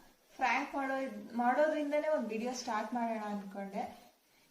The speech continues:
ಇವತ್ತು ಏನಪ್ಪಾ ಫ್ರ್ಯಾಂಕ್ ಮಾಡ್ತಿದ್ದೀನಿ ಅಂತ ಅಂದ್ರೆ, ಆ, ನನ್ ಫ್ರೆಂಡಿಗೆ ಡುಂಬು ನಂಬರ್ ಕೊಟ್ಟು ಬಂದಿದ್ದೀನಿ. ನಾನ್ ಮಿಸ್ ಕಾಲ್ ಕೊಡ್ತೀನಿ, ಅವಾಗ ಅವ್ರಿಗೆ ಕಾಲ್ ಮಾಡು ಅಂತ ಹೇಳಿದ್ದೀನಿ. ಅವ್ರ ಮನೆಗ್ ಬಂದ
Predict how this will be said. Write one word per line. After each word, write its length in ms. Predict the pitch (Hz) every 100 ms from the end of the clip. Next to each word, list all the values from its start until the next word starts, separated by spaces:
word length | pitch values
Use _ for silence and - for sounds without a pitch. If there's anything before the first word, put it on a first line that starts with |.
| -
ಇವತ್ತು 280 | 285 302 285
ಏನಪ್ಪಾ 360 | 269 285 330
ಫ್ರ್ಯಾಂಕ್ 420 | 320 277 247 285 302
ಮಾಡ್ತಿದ್ದೀನಿ 600 | 247 240 240 214 214 208
ಅಂತ 200 | 208 202
ಅಂದ್ರೆ, 640 | 196 190 240 339 - - _ _ _ _ _ _ _ -
ಆ, 40 | 240 226 220 - - - 247
ನನ್ 240 | 254 269
ಫ್ರೆಂಡಿಗೆ 560 | - 247 247 277 294 240
ಡುಂಬು 280 | 240 233
ನಂಬರ್ 380 | 240 214 208 -
ಕೊಟ್ಟು 200 | 240 226
ಬಂದಿದ್ದೀನಿ. 640 | 226 214 202 196 - - - - - _ -
ನಾನ್ 200 | 240 247
ಮಿಸ್ 200 | 240 233
ಕಾಲ್ 140 | 285 285
ಕೊಡ್ತೀನಿ, 360 | 285 - 277
ಅವಾಗ 200 | 269 233
ಅವ್ರಿಗೆ 240 | 233 226 226
ಕಾಲ್ 280 | 202 214 233
ಮಾಡು 280 | 220 208
ಅಂತ 160 | 208 208
ಹೇಳಿದ್ದೀನಿ. 840 | 214 208 226 240 208 196 277 - - - - -
ಅವ್ರ 140 | 269
ಮನೆಗ್ 440 | 240 214 240 269
ಬಂದ 220 | 254 226